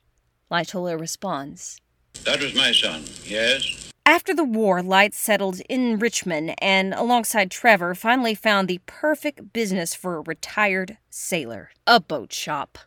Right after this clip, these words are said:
Speaker 1: In nineteen fifty-two, a great toxic smog filled the air in London. It was a public health crisis. Lights was already frail and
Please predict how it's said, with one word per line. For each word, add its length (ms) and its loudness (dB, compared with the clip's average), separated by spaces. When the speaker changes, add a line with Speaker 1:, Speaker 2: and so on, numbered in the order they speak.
Speaker 1:
In 140 -2
nineteen 440 -2
fifty-two, 640 -6
a 60 -8
great 380 -4
toxic 560 -6
smog 640 -4
filled 360 -8
the 180 -8
air 240 -6
in 160 -8
London. 480 -10
It 60 -6
was 120 0
a 60 -4
public 440 -10
health 340 -2
crisis. 800 -4
Lights 520 4
was 240 0
already 380 0
frail 600 0
and 340 -12